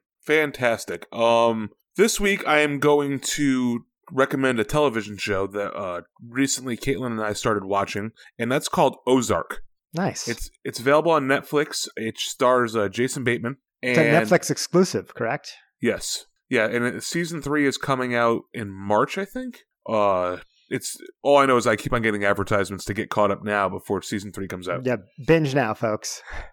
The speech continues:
Speaker 1: So basically, it is, I get a lot of, uh, Breaking Bad vibes from it, and that's all I can really say to sell it to people. If you watched Breaking Bad and you loved it,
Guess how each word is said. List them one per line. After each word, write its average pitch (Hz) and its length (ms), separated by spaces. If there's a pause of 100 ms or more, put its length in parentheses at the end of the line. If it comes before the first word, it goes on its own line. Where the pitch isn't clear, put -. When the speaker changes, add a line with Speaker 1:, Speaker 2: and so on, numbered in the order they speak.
(240)
Speaker 1:
So - 400
basically, 190 560
it 151 140
is, 147 320
I 143 100
get 196 140
a 180 40
lot 131 300
of, 120 140
uh, 101 160
Breaking 113 460
Bad 107 420
vibes 113 380
from 123 220
it, 135 140 (240)
and 120 160
that's 139 220
all 135 240
I 139 80
can 120 180
really 123 200
say 120 260
to 107 80
sell 117 260
it 113 80
to - 80
people. 123 240
If - 100
you 110 100
watched 156 300
Breaking 135 280
Bad 127 180
and 117 100
you 101 100
loved 113 280
it, 135 140